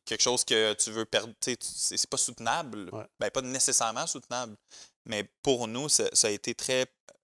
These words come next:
Speaker 1: en, euh, très pivot.
Speaker 2: Ouais.
Speaker 1: Ok, ça a été un breakthrough, là, comme on dit en anglais,
Speaker 2: Ouais.
Speaker 1: là, pour, pour, pour notre business. Puis ça,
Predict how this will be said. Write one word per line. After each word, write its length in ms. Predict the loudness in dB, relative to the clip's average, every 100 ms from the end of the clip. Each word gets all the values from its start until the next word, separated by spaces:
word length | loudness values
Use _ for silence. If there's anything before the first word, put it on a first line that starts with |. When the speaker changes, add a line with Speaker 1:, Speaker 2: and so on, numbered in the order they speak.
| -6
Speaker 1:
en, 200 | -4 -2
euh, 400 | -4 -4 -4 -4
très 160 | -6 -6
pivot. 420 | -6 -6 -4 -6 -8 -16
Speaker 2:
Ouais. 100 | -16 -16 _ _
Speaker 1:
Ok, 120 | -14 -8 -6
ça 60 |
a 40 | -4
été 80 |
un 60 | -4
breakthrough, 580 | 0 0 0 -4 -4 -10
là, 60 | -10
comme 140 | -10
on 100 | -12
dit 80 | -12
en 80 | -12
anglais, 260 | -12 -8 -6
Speaker 2:
Ouais. 80 |
Speaker 1:
là, 60 | -6
pour, 200 | -8 -14 _
pour, 220 | -6 -6 _
pour 140 | -12 -6
notre 180 | -6
business. 440 | -4 -6 -6 -6 -2
Puis 100 | 2
ça, 240 | 4 4